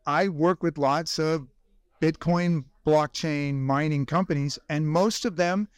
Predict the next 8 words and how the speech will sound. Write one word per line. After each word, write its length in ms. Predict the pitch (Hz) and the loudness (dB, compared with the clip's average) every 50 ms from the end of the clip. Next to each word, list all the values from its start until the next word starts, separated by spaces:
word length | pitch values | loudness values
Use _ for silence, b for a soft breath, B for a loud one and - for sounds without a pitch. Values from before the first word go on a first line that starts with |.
| b b _ _ | b b _ _
use 640 | 147 139 156 190 226 214 165 143 135 139 139 - - _ _ _ _ _ - | -6 -2 0 0 0 0 0 -2 -2 -6 -8 -10 -14 _ _ _ _ _ -6
renewable 640 | 156 165 170 175 180 208 233 247 240 202 226 233 226 | -2 0 0 0 2 2 0 0 0 2 2 2 2
energy 420 | 226 240 277 269 - 151 165 147 | 2 0 0 -2 -2 -2 -2 -2
now 340 | 131 113 107 98 90 87 - _ _ _ _ _ _ b b b b b b _ - | -2 -2 -4 -6 -8 -12 -16 _ _ _ _ _ _ b b b b b b _ -2
in 100 | 190 175 | -2 0
order 360 | 202 226 190 185 180 185 190 | 0 2 2 2 4 2 0
to 160 | 175 - 175 165 | -2 -2 -4 -4
do 440 | 131 120 156 165 160 160 156 165 | -2 0 0 2 2 0 -2 -4